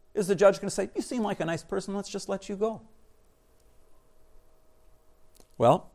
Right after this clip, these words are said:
just judges have to break law, or punish lawbreakers. And folks, that's the case when it comes to the supreme judge, God. Now, most people don't think their sins are a problem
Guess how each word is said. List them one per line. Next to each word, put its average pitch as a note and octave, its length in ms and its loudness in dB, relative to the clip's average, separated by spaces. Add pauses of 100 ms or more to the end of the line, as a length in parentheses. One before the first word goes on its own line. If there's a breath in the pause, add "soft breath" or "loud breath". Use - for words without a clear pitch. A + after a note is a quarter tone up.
(220)
just C#3+ 320 8
judges D#3+ 540 2 (320)
have A#2+ 220 -2
to - 60 -10
break D3 220 -2
law, F#3+ 320 0
or C3+ 180 6
punish E3 320 -2
lawbreakers. - 580 2 (920)
And - 100 -14
folks, C#3 160 2
that's D3+ 240 6
the C#3 100 -10
case D#3+ 280 4
when B2 100 0
it A2+ 60 -4
comes A#2+ 220 0
to A#2+ 60 -2
the G#2 80 0
supreme C#3+ 380 -4
judge, F2+ 400 0 (240)
God. E2 280 2 (920)
Now, C3+ 100 2
most F3+ 240 8
people E3+ 220 2
don't D#3 160 6
think D3+ 160 -2
their C#3+ 100 2
sins D#3 300 -2
are A#2+ 100 6
a G#2+ 60 0
problem D3 540 4